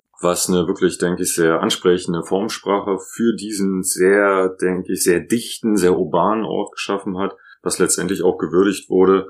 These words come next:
durch den Sächsischen Staatsbaupreis, den dieses, äh, Projekt auch bekommen hat. Das ist so einer der Flaggschiffe hier in Leipzig. Ansonsten vielleicht an die Hörer, die sich jetzt nicht so ganz in Leipzig auskennen. Viele werden vor Augen haben dieses bekannte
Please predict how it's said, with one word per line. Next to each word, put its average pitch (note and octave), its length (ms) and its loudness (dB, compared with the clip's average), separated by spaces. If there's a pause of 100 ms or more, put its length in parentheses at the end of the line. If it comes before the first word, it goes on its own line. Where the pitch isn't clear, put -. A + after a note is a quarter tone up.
(100)
durch - 1200 2
den E2 100 -8
Sächsischen F2+ 400 -10
Staatsbaupreis, E2 800 -8
den D#2 160 -4
dieses, D#2 480 -8
äh, D2+ 160 -4
Projekt E2 380 -2
auch E2 140 -8
bekommen D#2 400 -6
hat. C#2 100 -8
Das D2 140 -4
ist - 60 -6
so D2 120 -4
einer D2+ 200 -4
der C#2+ 120 -2
Flaggschiffe E2 560 -4
hier D#2+ 160 -6
in D#2+ 80 -8
Leipzig. - 460 -8 (300)
Ansonsten E2 600 0
vielleicht - 480 -2
an D#2+ 160 -2
die D2+ 400 0 (100)
Hörer, E2 300 2
die D#2 80 0
sich D#2 160 -6
jetzt D#2 220 -4
nicht D#2 120 -6
so D#2+ 80 -8
ganz D2+ 200 -4
in D2+ 80 -6
Leipzig E2+ 380 -2
auskennen. F2 800 -2
Viele F#2+ 360 2
werden F2 560 2
vor D2+ 200 -2
Augen E2+ 360 4
haben E2 380 -2
dieses D#2 340 -8
bekannte D#2 800 -2